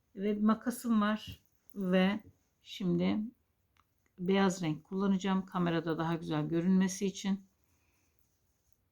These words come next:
Evet, başlayalım.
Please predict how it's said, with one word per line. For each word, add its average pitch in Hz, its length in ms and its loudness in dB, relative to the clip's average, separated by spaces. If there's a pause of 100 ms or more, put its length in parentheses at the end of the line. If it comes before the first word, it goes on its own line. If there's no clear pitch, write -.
(640)
Evet, 156 280 -4 (760)
başlayalım. - 540 -8